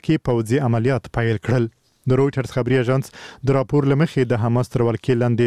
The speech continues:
د غزې روغتیا وزارت نن دوشنبه ویلي چې پر غزه د اسرائیل په حملو کې څه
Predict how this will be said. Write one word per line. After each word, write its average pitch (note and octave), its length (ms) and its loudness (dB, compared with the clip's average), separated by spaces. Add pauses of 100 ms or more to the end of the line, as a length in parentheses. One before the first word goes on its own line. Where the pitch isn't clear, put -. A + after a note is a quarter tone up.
(120)
د G#2 80 -2
غزې A2+ 320 0
روغتیا A#2+ 320 -2
وزارت A#2 420 -2 (280)
نن C3+ 180 2
دوشنبه C3+ 380 2
ویلي C#3+ 260 2
چې - 240 -4
پر A2 160 0
غزه A2+ 260 0 (460)
د E3 140 4
اسرائیل E3 360 0
په C#3+ 140 2
حملو D3 260 2
کې D3+ 220 -2
څه C#3+ 80 0